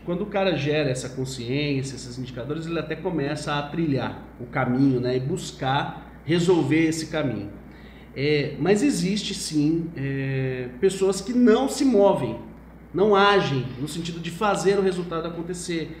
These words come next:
de fazer com que você tenha as metas, os indicadores colocados. Nesses casos específicos, ele diz normalmente que "eu não tenho tempo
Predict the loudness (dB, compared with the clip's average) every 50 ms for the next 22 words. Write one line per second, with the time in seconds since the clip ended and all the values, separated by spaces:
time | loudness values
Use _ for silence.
0 | -16 -14 -10 -10 -4 -2 0 0 2 2 2 2 4 2 -2 -2 -2 -6 -6 -6
1 | -6 -4 -2 -2 0 0 0 0 2 0 0 -2 -2 -4 -4 -4 -4 -4 -4 -4
2 | -4 -4 -2 -2 -2 -2 -4 -4 -4 -2 -2 -2 -2 -2 -4 -4 -4 -6 -8 -10
3 | -16 -18 -20 -20 -20 -20 -20 -20 -20 -20 -20 -20 -18 -8 -2 0 2 2 2 2
4 | 0 -2 -2 -6 -6 -4 -2 0 0 0 0 -2 -6 -8 -8 -8 -8 -8 -8 -8
5 | -6 -6 -6 -8 -8 -8 -6 -4 -4 -4 -4 -6 -4 -4 -2 -2 -2 -4 -6 -8
6 | -10 -6 -2 0 0 0 0 0 0 2 2 0 0 -2 -6 -8 -10 -10 -6 -4
7 | 0 0 2 2 2 0 0 0 -2 -2 -2 0 0 -2 -2 -2 -4 -4 -4 -4
8 | -6 -6 -6 -6